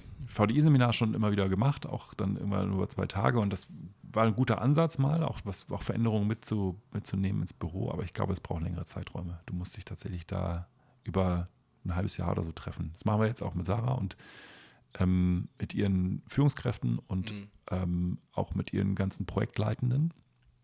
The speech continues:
Speaker 1: Und ich glaube, das bringt eine Veränderung mit. Und die ist eben notwendig, weil wir haben ganz viele Herausforderungen. Aber da kommen wir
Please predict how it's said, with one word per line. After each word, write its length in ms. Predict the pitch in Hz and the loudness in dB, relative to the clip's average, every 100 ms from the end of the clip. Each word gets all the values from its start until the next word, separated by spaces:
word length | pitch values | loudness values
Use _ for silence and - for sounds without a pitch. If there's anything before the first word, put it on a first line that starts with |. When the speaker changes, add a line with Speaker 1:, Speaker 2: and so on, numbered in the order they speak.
| _ | _
Speaker 1:
Und 200 | - 101 | -6 -6
ich 120 | - - | -6 -2
glaube, 220 | 104 95 | 0 2
das 160 | 95 | -2
bringt 280 | - - 104 | -4 0 0
eine 80 | 95 | 0
Veränderung 460 | - 82 90 82 76 | -2 -4 -4 -2 -4
mit. 220 | - - _ _ - - - | -4 -10 _ _ -20 -20 -10
Und 140 | - 82 | -4 0
die 100 | 120 | 2
ist 100 | 104 | 2
eben 160 | 101 95 | 4 4
notwendig, 460 | 92 120 92 85 | 4 4 4 4
weil 80 | 92 | 4
wir 60 | 90 | 4
haben 100 | 92 | 4
ganz 160 | 90 | 2
viele 160 | - 90 | 4 4
Herausforderungen. 600 | 85 98 - 90 85 87 | 4 2 0 -2 -2 -2
Aber 200 | 95 95 | 4 4
da 120 | 98 | 4
kommen 220 | - 101 | 0 0
wir 200 | 90 82 | 2 0